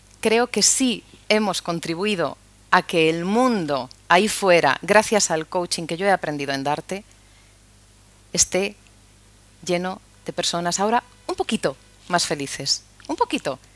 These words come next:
Algunas mucho, ¿eh? Yo he visto progresiones, eh, y pro-, progresos, ¿no? Mejor dicho, he visto progresos en las mujeres con las que he trabajado brutales, han sido estupendas y estoy súper agradecida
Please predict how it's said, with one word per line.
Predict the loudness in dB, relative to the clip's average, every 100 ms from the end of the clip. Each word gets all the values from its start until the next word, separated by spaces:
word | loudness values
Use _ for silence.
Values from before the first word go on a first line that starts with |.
| -20 -20 _
Algunas | -8 -6 -4 -4
mucho, | -6 -6 -8
¿eh? | -6
Yo | -4
he | -4
visto | -4 -6
progresiones, | -4 -2 -2 -2 -2 -2 -2 -4 -8 -20 -20 -16 -6
eh, | -2 -2 -4
y | -8
pro-, | -8 -10 -12 -16 -18 -12
progresos, | -6 -2 -2 -2 -4 -4
¿no? | -4
Mejor | -6 -6 -8 -10
dicho, | -8 -6
he |
visto | -4 -4
progresos | -4 -2 0 0 -2 -2
en | -2
las | -2
mujeres | -2 -4 -4
con | -4
las | -6
que | -4
he |
trabajado | -2 -2 0 -2 -2 -8
brutales, | -12 -6 -4 -4 2 6 6 6 2 0 -2 -4 -6
han | -2 0
sido | 0 -2
estupendas | -4 -4 -2 -2 0 0 0 -2
y |
estoy | -4
súper | -4 -2
agradecida | 0 2 0 -2 -2 0 0